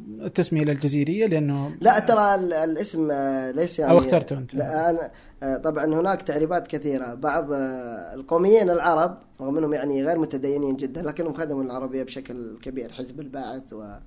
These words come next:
Speaker 1: مم.
Speaker 2: سوريا وفي العراق. آه، وكثير منهم أصلًا ليسوا عرب عرقيًا.
Speaker 1: مم.
Speaker 2: لأنهم سريان أو، آه، فيعني خرجوا بمصطلح ال-، العروبية.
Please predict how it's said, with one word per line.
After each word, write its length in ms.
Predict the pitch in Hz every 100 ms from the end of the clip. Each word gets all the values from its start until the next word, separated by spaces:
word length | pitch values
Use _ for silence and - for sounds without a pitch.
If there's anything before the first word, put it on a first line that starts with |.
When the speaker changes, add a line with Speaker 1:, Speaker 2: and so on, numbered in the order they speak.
| - -
Speaker 1:
مم. 240 | 139 135
Speaker 2:
سوريا 380 | 123 135 127 123
وفي 120 | 127
العراق. 420 | - 104 135 131 127 - - - - - -
آه، 540 | 117 117 110 - 55
وكثير 400 | 57 - 175 202
منهم 200 | 185 175
أصلًا 300 | 170 160 147
ليسوا 240 | 156 151
عرب 260 | 123 131 110
عرقيًا. 400 | 95 - 95 - - _ _ _ _ _ _
Speaker 1:
مم. 280 | 180 170 139 -
Speaker 2:
لأنهم 340 | 131 135 131 127
سريان 560 | - 139 135 139 139
أو، 240 | 113 127 131 - - - - - -
آه، 640 | 139 - 139 131 127 135
فيعني 1120 | 135 156 156 147 139 131 131 120 131 139 139
خرجوا 440 | 135 175 180 160 156
بمصطلح 640 | 143 165 165 160 170 -
ال-، 400 | 165 147 143 135
العروبية. 760 | - 135 123 147 131 127 117